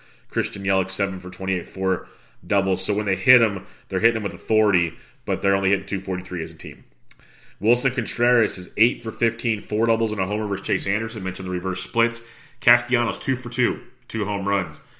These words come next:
Benny Zobrist, nine for twenty-two, a double and three home runs. Bryant's got three home runs. Almora, Schwarber, Hayward, Rizzo have all taken him deep.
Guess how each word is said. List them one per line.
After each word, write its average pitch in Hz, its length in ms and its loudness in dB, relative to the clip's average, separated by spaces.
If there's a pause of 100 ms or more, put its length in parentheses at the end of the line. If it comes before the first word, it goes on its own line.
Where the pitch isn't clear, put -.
(180)
Benny 113 240 2
Zobrist, 110 400 2
nine 110 200 2
for 113 120 -6
twenty-two, 110 560 0 (260)
a 101 120 2
double 107 340 2
and 92 120 0
three 110 320 0
home 104 220 -2
runs. 82 320 -4 (220)
Bryant's 101 460 2
got 95 260 -2
three 98 180 0
home 95 220 -2
runs. 87 280 -2 (320)
Almora, 101 600 4
Schwarber, 107 760 2
Hayward, 101 640 2
Rizzo 104 280 4
have 90 100 2
all 98 140 2
taken 101 300 2
him 85 140 -6
deep. 101 300 0